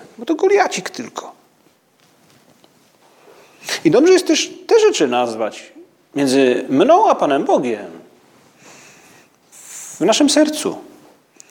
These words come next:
Te walki, i popat-, popatrzeć na nie troszeczkę, tak troszeczkę z boku, razem z Panem Jezusem, może, może właśnie teraz, w świetle tych, tego, co, co rozważamy o, o Dawidzie,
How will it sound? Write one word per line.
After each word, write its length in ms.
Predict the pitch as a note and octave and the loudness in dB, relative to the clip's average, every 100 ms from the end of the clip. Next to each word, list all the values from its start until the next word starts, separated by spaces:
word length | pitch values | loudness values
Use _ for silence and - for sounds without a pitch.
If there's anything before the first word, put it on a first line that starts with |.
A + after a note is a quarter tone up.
| - _ _ | -20 _ _
Te 120 | - | -6
walki, 760 | C3 F#3 A#3 - G#3+ - G3 G#3 | 0 0 -2 -10 -14 -16 -18 -16
i 40 | |
popat-, 440 | E3 C3+ - A3+ - | -16 -14 -4 -4 -2
popatrzeć 520 | E3+ D#3+ A3 - A3 | -6 -2 -2 -4 -6
na 120 | G#3+ | -4
nie 100 | G3 | -2
troszeczkę, 440 | F#3 F3+ F#3 - D#3+ | -4 -2 -2 -2 -8
tak 160 | - | -8
troszeczkę 360 | - D3 - A2+ | -10 -8 -8 -8
z 80 | F#2+ | -2
boku, 380 | G#3 B3 A3+ | 0 0 0
razem 240 | E3+ A#2 A#2 | 0 0 -6
z 60 | |
Panem 260 | - A2 G2+ | -10 -12 -10
Jezusem, 380 | G#2 G3 G3+ D#3 | -4 -4 -2 -4
może, 260 | A2 - | -4 -6
może 220 | - C#3 C#3+ | -2 0 0
właśnie 240 | C3+ G2 | -2 -6
teraz, 500 | - D#3+ D3+ E3+ - - - - - - - | -2 0 2 0 -6 -12 -20 -20 -20 -20 -8
w 60 | |
świetle 420 | - D#3 D#3 D3+ | 0 2 2 0
tych, 520 | C3 B2+ - - - - | -2 -4 -8 -16 -20 -10
tego, 180 | C3+ C3 | -6 -6
co, 180 | B2+ A#2 | -6 -10
co 400 | - - - C3 | -12 -10 0 2
rozważamy 640 | A2+ A#2+ A2 F#3+ E3+ G#2+ | 2 0 0 0 0 -2
o, 360 | A2+ - - - | -2 -4 -8 -8
o 80 | |
Dawidzie, 560 | B2 B2 G#2+ F2+ G#2 E3 | -2 -2 -4 -12 -10 -10